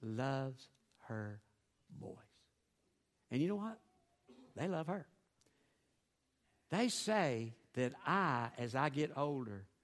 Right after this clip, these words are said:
they feel like they need to father me. You know what I'm talking about? Evidently, I'm going back to my childhood.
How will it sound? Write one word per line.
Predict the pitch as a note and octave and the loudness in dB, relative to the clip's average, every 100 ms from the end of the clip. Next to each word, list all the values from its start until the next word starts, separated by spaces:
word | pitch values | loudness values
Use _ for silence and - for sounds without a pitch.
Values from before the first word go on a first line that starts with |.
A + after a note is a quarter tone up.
| _ _ _ _ _ - | _ _ _ _ _ -2
they | C#3 G#3 | 4 4
feel | G#3+ - F3 | 4 4 4
like | D3+ C#3 C3+ B2+ | 6 4 4 2
they | F3+ | 4
need | F3+ E3 C#3 A#2+ | 4 2 0 0
to | A#2 G#2 - _ _ _ _ _ _ _ - | -2 -2 -8 _ _ _ _ _ _ _ 0
father | E3+ D#3 C#3+ C#3+ | 6 6 6 4
me. | D#3+ E3 G2 - _ _ _ _ _ _ _ _ - _ _ _ _ _ _ - | 6 4 2 -8 _ _ _ _ _ _ _ _ -20 _ _ _ _ _ _ -2
You | |
know | D#3 | 2
what | D#3+ | 4
I'm | D#3 | 6
talking | E3+ F3 | 6 6
about? | F3 - - - - - | 2 -6 -20 -20 -20 2
Evidently, | F#3 F#3 E3+ A3 F#3 | 4 6 6 4 4
I'm | G3 B3+ | 4 4
going | G#3 G3 F3 | 4 4 6
back | F3 E3+ - - | 6 4 -4 -14
to | - | -4
my | D3+ C#3+ | -2 2
childhood. | F#3+ F#3+ D3+ A#2+ B2+ | 2 2 2 0 -2